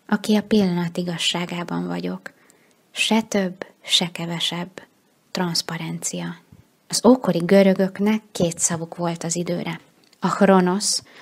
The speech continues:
a kvantitatív, mérhető, horizontális idősíkot jelentette, a kerosz azonban az alkalmas pillanatot, a dolgok megfelelő időpontját jelölte. A szó eredete az íjászathoz nyúlik vissza,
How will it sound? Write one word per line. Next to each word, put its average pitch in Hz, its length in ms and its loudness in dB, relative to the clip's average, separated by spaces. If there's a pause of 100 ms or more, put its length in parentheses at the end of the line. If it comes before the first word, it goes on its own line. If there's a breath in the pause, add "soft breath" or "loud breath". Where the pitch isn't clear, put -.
(100)
a 190 80 -6
kvantitatív, 208 840 6
mérhető, 202 680 4
horizontális 180 960 4
idősíkot 190 680 0
jelentette, 190 840 2
a - 200 -6
kerosz 196 600 8
azonban 202 460 6
az 220 200 4
alkalmas 180 600 4
pillanatot, 180 840 0 (460 loud breath)
a 214 60 0
dolgok 226 380 8
megfelelő 180 680 4
időpontját 180 720 -2
jelölte. 185 640 -6 (960)
A 180 60 -8
szó 185 300 6
eredete 180 600 4
az 220 180 2
íjászathoz 175 720 0
nyúlik 180 360 -2
vissza, 190 560 0